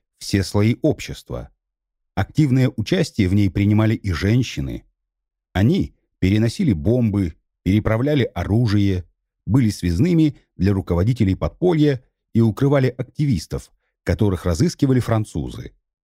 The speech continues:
События этой войны и роль в ней женщин с убийственным реализмом показаны в знаменитой кинодраме итальянского режиссера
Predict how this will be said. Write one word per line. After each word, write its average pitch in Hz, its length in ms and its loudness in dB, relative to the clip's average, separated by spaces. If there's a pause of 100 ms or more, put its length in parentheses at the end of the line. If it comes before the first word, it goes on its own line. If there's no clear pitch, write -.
(320)
События 135 580 2
этой 131 400 0
войны 123 520 0 (200)
и 98 80 2
роль 113 220 4
в 95 80 0
ней 107 180 4
женщин 90 640 -4 (200)
с - 120 -4
убийственным 139 720 2
реализмом 113 760 0 (140)
показаны 80 680 -2 (120)
в 85 80 -4
знаменитой 107 560 2
кинодраме 107 720 0
итальянского 92 600 -2
режиссера 82 680 0